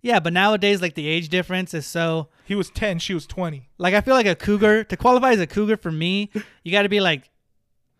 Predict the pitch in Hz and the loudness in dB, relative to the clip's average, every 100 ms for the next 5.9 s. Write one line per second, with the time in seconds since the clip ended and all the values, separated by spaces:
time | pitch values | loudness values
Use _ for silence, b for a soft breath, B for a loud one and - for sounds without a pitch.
0 | _ _ - 175 185 196 208 208 196 180 | _ _ -4 -2 0 2 2 2 2 2
1 | 175 175 160 147 151 147 143 135 127 - | 2 2 -2 -4 -6 -4 -4 -6 -8 -4
2 | 196 208 - 233 233 233 247 208 165 - | 0 0 0 -2 0 0 0 -2 -6 -2
3 | 185 185 175 b b b b _ _ _ | 0 0 -4 b b b b _ _ _
4 | _ _ _ _ 190 202 226 214 196 160 | _ _ _ _ -2 0 -4 -4 -6 -6
5 | - - 208 190 180 190 196 202 | -8 -4 -4 -2 0 0 -2 -6